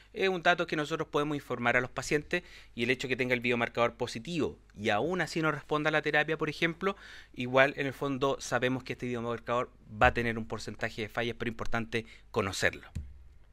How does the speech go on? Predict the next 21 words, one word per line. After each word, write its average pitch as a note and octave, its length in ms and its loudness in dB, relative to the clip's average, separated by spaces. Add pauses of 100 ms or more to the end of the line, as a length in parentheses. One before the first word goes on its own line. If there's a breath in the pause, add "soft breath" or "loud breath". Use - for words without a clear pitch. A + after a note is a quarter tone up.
(760 loud breath)
Ahora, F#3+ 240 10
¿qué - 160 0
sabemos B3 400 4
para, G3+ 400 4
sobre F3 260 -2
la E3 140 4
predicción E3 480 4
del G3+ 120 -2
curso A3+ 300 -2
de A#3 60 4
la A3+ 60 6
enfermedad G3+ 340 2
inflamatoria F#3+ 380 4
intestinal? G3+ 440 10
Y C3 140 6
esto G3 360 10
estoy D3 200 6
hablando D3+ 320 8
desde C#3+ 180 4
el B2 140 0
diagnóstico. A#2 600 6